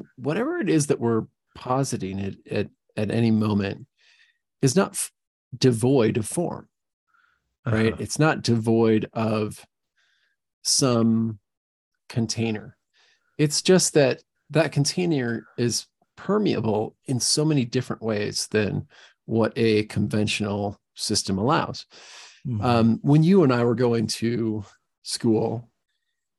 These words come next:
Speaker 1: I'm guessing that it was similar for you, but when I was in high school, science was this thing that was figured out,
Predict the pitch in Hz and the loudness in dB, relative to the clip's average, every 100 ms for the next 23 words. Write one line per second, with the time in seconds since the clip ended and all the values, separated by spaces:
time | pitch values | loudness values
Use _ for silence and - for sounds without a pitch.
0 | _ - 113 113 113 113 107 107 113 107 | _ 0 0 2 0 0 0 -2 -2 -2
1 | 110 107 - - - - 120 113 101 117 | -4 -4 -4 -4 -4 -2 0 0 -2 -2
2 | 143 175 120 - 120 120 - _ - - | 0 2 0 -2 -2 -4 -8 _ -20 -20
3 | - - 135 160 196 110 104 110 104 110 | -20 -6 2 4 4 2 0 0 -2 -4
4 | 101 - - _ - - 185 196 180 - | -6 -10 -20 _ -2 2 4 4 2 0
5 | 127 - 110 - - 196 196 117 113 - | -2 -2 -4 -4 2 4 2 0 -6 -2
6 | 170 160 131 107 113 | 0 0 0 -2 -4